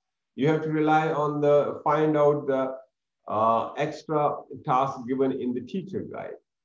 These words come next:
or download some kind of task on that particular topic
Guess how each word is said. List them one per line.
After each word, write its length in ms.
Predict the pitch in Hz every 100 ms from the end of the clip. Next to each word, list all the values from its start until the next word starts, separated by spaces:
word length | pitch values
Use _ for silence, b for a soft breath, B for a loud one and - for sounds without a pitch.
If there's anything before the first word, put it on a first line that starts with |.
| _
or 260 | - 120 113
download 540 | 123 139 170 160 160
some 260 | - 131 123
kind 260 | 123 123 113
of 180 | 110
task 320 | - 113 117 113
on 160 | 107
that 240 | 107 104 -
particular 500 | 101 127 123 101 -
topic 380 | - - - -